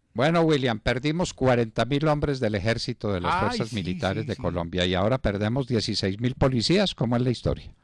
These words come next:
Speaker 2: Ah, no, es que hay dieciséis mil policías que quieren salirse de la institución. Muy sencillo, los están matando, los, los están,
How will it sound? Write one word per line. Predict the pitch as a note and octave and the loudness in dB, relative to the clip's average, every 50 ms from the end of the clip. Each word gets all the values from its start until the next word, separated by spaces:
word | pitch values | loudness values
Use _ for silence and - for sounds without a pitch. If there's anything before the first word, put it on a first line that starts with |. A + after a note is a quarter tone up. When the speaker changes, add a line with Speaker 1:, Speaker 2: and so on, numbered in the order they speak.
| _ | _
Speaker 2:
Ah, | - F2 | -20 -18
no, | F2+ F2+ E2+ F#2 C#3+ F#3 F3+ C3 | -18 -16 -12 -8 -6 -6 -6 -6
es | G#2 - - | -8 -12 -10
que | - D#3+ F#3 F#3+ - _ _ _ _ _ _ _ _ | -8 -6 -6 -6 -8 _ _ _ _ _ _ _ _
hay | - A#2+ B2 | -6 -4 -4
dieciséis | B2+ D#3 F#3+ G3 D3 E3 C#3 A2+ C3 A2+ | -2 -2 -2 -2 -2 -4 -6 -6 -8 -6
mil | A2 B2+ C#3+ C#3+ C3+ | -6 -8 -8 -8 -8
policías | - F#3 F#3 E3 C#3 G#2 F#2 A#2+ D3 F3 D#3+ - | -8 -8 -8 -8 -8 -10 -10 -8 -8 -8 -10 -10
que | - C#3 A2+ | -12 -14 -14
quieren | - - C#3+ D#3+ F3 F3 E3+ F#3 G3+ G3+ F3+ - _ _ _ _ _ _ | -10 -2 0 2 2 4 2 0 -2 -4 -8 -14 _ _ _ _ _ _
salirse | _ - C3+ C3 B2+ D3 F3+ F#3+ F#3 C#3+ - G3+ F#3 | _ -6 -4 -4 -2 -2 -2 -2 -2 -4 -6 -6 -4
de | E3+ | -4
la | D#3 | -6
institución. | C3+ B2 D#3+ C#3+ C3 D3+ D#3 A3 A3+ D#3+ G2 - _ _ _ _ _ _ _ _ _ _ _ _ | -8 -8 -10 -10 -10 -8 -6 -4 -4 -4 -6 -10 _ _ _ _ _ _ _ _ _ _ _ _
Muy | G3 B3 C4+ A3+ | 2 2 2 2
sencillo, | A3 B3+ A#3 F#3 B3+ A#3+ F3 C3+ G#2 F2+ - _ _ _ _ | 2 -2 -2 -2 -2 -4 -4 -6 -8 -10 -12 _ _ _ _
los | - G#3 A3 G3 F#3+ | -2 0 2 2 0
están | F3 - G#3 G3+ G#3 | 0 -2 -2 -4 -2
matando, | A3 A#3 G3+ - A#3+ A#3+ G#3+ G3+ F3+ | -2 -4 -4 -4 -4 -4 -4 -4 -4
los, | F3 D#3+ D3 D3+ | -4 -6 -8 -8
los | E3+ E3+ E3+ D#3 D#3 | -8 -8 -6 -6 -6
están, | D3+ C3 - F#3 F#3+ F#3+ F#3 | -8 -8 -8 -8 -8 -10 -10